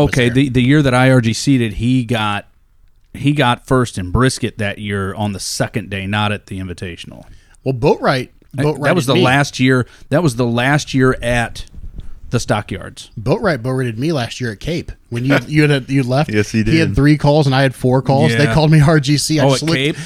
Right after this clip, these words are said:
Speaker 1: I just
Speaker 3: Oh.
Speaker 1: looked over at him like,
Speaker 2: Yeah,
Speaker 1: "I
Speaker 2: and
Speaker 1: got,
Speaker 2: that was,
Speaker 1: I got
Speaker 2: that was
Speaker 1: Boat
Speaker 2: when I,
Speaker 1: Righted."
Speaker 2: yeah, that was
Speaker 3: Yeah.
Speaker 2: when I got hosed. That was when I got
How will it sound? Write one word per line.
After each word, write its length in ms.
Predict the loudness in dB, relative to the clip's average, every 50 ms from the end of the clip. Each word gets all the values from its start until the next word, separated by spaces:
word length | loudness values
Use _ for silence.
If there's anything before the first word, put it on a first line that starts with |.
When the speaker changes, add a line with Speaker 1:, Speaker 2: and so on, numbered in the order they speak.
| -12 -6 -4
Speaker 1:
I 120 | -2 -2
just 160 | -2 -2 0
Speaker 3:
Oh. 40 | 0
Speaker 1:
looked 160 | 0 0 2
over 280 | 2 4 4 4 4 4
at 120 | 2 2
him 120 | 2 0 0
like, 160 | 0 0 0
Speaker 2:
Yeah, 100 | 2 2
Speaker 1:
"I 20 | 2
Speaker 2:
and 60 | 2 2
Speaker 1:
got, 160 | 0 0 0
Speaker 2:
that 140 | 0 2 2
was, 100 | 2 2
Speaker 1:
I 60 | 2
got 160 | 0 0 2
Speaker 2:
that 100 | 2 2
was 80 | 4 4
Speaker 1:
Boat 60 | 2
Speaker 2:
when 80 | 2 2
I, 40 | 2
Speaker 1:
Righted." 240 | 2 2 2 4 2
Speaker 2:
yeah, 100 | 2 2
that 120 | 2 2
was 60 | 4 4
Speaker 3:
Yeah. 60 | 4
Speaker 2:
when 80 | 4
I 80 | 2 2
got 160 | 2 0 0
hosed. 540 | 0 0 2 2 2 2 0 -2 -4 -4 -4 -2 -2
That 120 | -2 -2
was 140 | -2 0 0
when 100 | 0 0
I 80 | 0
got 300 | 0 0 -2 -2 -4 -8